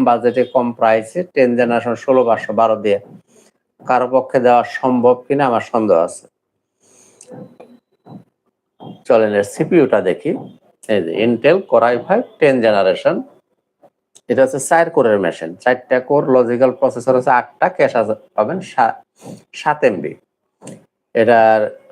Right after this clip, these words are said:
হচ্ছে বেস স্পিড টু পয়েন্ট টু ওয়ান গিগাহার্টজ, টু পয়েন্ট ওয়ান গিগাহার্টজ বেস স্পিড। এটা ফোর পয়েন্ট ফাইভ পর্যন্ত টার্বো বুস্টে উঠবে। র্যামটা পাবেন ষোলো জিবি,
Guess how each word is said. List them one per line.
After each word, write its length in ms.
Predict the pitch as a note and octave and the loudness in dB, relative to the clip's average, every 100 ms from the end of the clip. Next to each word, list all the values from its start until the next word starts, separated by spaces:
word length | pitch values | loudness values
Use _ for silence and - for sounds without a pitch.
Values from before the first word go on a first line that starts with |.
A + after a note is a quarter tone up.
| - | -6
হচ্ছে 420 | G2+ - - E3+ F3+ | -6 -6 -2 2 2
বেস 300 | G#2+ A#2+ - C3 | 2 0 0 -6
স্পিড 220 | - E3+ E3+ | -2 -2 -2
টু 60 | D#3+ C#3+ | -4 0
পয়েন্ট 240 | C#3+ C#3 C3+ C3+ _ _ _ _ _ | 0 0 -4 -8 _ _ _ _ _
টু 100 | D3 C#3 C3 | 2 2 2
ওয়ান 180 | B2+ A#2 | 0 -2
গিগাহার্টজ, 540 | G#2+ G#2 G2 E2 D#2 - - | -2 2 2 2 -2 -4 -12
টু 80 | - C3 C3 | -2 -2 0
পয়েন্ট 240 | C3 A#2+ B2 | -4 -2 0
ওয়ান 180 | A#2 A2+ G#2+ | 0 0 -4
গিগাহার্টজ 400 | G#2+ G#2+ A#2+ - | 0 0 0 -4
বেস 180 | A#2 A#2 C3+ - | 0 0 0 -8
স্পিড। 220 | - G3+ - _ _ _ _ _ _ | -4 -6 -6 _ _ _ _ _ _
এটা 160 | - A#2+ - | -2 -2 0
ফোর 140 | D#3 D3+ | -2 0
পয়েন্ট 200 | D3 C#3+ - | 0 -2 -2
ফাইভ 180 | B2+ B2 | -2 0
পর্যন্ত 240 | B2+ B2+ B2 | 0 0 2
টার্বো 280 | B2 A#2+ A2 | 2 0 0
বুস্টে 320 | G2+ A2 - G#2+ A2 | 0 0 0 -2 0
উঠবে। 280 | G#2+ F#2+ C3 C#4+ _ _ - _ _ _ _ _ - A#2 | -2 -2 -2 -2 _ _ -20 _ _ _ _ _ -4 0
র্যামটা 300 | A#2+ A#2+ B2+ | 0 0 0
পাবেন 240 | B2+ C3 E3+ | 0 0 -4
ষোলো 480 | E3 - - D#3 D3+ A#2 | -2 -4 0 2 2 2
জিবি, 220 | E2 - | -2 -8